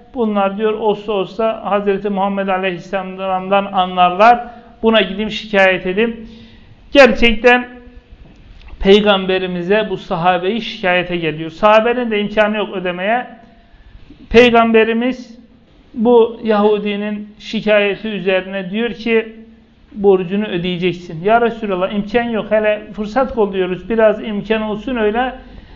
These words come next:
Her ne söylediyse diyor ki, "Hayır, ne yapıp yapıp ödeyeceksin."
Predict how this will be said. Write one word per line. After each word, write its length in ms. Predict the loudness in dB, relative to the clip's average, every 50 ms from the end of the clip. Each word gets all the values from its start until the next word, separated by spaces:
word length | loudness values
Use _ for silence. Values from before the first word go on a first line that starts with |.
| -20 -6
Her 320 | 0 2 2 2 2 2 0
ne 120 | 0 0
söylediyse 840 | 0 0 0 0 2 2 0 0 0 -6 -6 -4 0 0 0 0
diyor 180 | 0 -2 -2 -2
ki, 120 | -4 0
"Hayır, 360 | 2 2 4 4 4 2 0 -2 -8 -18 -20 -20 -20 _ _ _ _ _ _ _ _ _ _ _ _ -20 -20 -16 -6 2
ne 120 | 6 6
yapıp 380 | 8 8 6 4 0 -2 0 0
yapıp 320 | -2 0 0 -2 -4 -2
ödeyeceksin." 920 | -4 -4 -2 -4 -6 -4 -4 -6 -6 -6 -8 -6 -6 -6 -6 -8 -12 -20